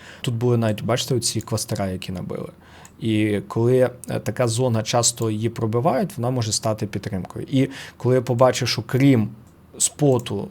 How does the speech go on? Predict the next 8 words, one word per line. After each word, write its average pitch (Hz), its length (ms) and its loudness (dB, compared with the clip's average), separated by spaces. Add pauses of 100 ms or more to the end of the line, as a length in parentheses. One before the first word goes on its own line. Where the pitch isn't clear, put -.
(100)
об'єми 120 480 2
почали 113 460 0
набивати 110 500 0
ще - 240 -4
на 107 120 -2
ф-, - 180 -10 (300)
е, 107 40 -4
фьючерсі, 160 540 -4